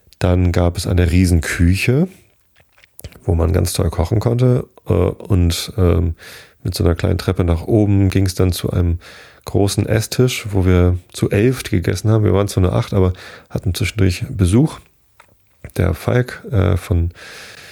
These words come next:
den, äh, von dem ich euch schon mal erzählt hatte, mit, äh, Podseed, der Podseed gegründet hat.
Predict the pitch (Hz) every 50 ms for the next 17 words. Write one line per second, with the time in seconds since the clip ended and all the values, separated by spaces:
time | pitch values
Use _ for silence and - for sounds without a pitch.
0 | - - - - - - - 92 92 98 - - - - 90 - - 90 90 95
1 | 95 92 90 - 101 90 - - 92 92 87 - - 98 92 - 92 85 90 85
2 | 85 90 85 - - - 101 95 87 82 87 87 82 - - 113 - - - -
3 | 107 110 107 - - - - 95 92 95 104 - - 113 - - 110 - - -
4 | - - - 107 104 107 101 92 - 98 - -